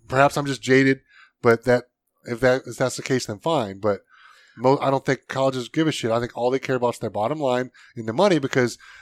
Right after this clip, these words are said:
they're raising tuition and sp-, like, having to spend five hundred dollars on these stupid books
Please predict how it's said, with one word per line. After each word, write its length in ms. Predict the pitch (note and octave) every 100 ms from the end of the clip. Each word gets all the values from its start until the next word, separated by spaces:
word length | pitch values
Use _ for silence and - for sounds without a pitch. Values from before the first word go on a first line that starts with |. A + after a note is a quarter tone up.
| -
they're 240 | B2 A#2+
raising 420 | A#2 B2 C#3+ D3
tuition 600 | C#3 C#3 C3 - C3 B2 B2
and 140 | A#2
sp-, 280 | A2+ - - -
like, 120 | A#2+ - - -
having 220 | B2+ B2+
to 60 |
spend 300 | B2 - B2+
five 220 | - C3 B2+
hundred 140 | B2
dollars 300 | B2 B2 A#2+
on 100 | A#2
these 160 | A2+ -
stupid 380 | C#3+ C3+ A#2+
books 360 | B2 B2+ - -